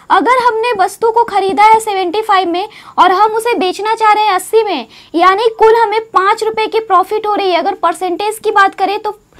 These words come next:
यहाँ पे आपका हो जाएगा five divided by क्रय मूल्य यानी सेवेंटी फ़ाइव multiply by वन हंड्रेड। ये हमारा हो गया फ़िफ़्टीन times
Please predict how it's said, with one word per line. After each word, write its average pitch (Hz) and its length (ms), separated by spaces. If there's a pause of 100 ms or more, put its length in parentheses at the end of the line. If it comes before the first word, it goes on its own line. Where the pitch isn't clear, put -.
(320)
यहाँ 370 240
पे 427 120
आपका 415 260
हो 415 140
जाएगा 370 340
five 359 460
divided 370 460
by 381 220
क्रय 330 180
मूल्य 381 260
यानी 320 280
सेवेंटी 294 500
फ़ाइव 370 300
multiply 311 600
by 381 220
वन 311 220
हंड्रेड। 262 320 (440)
ये 349 140
हमारा 427 340
हो 415 120
गया 403 200
फ़िफ़्टीन 403 480
times 427 420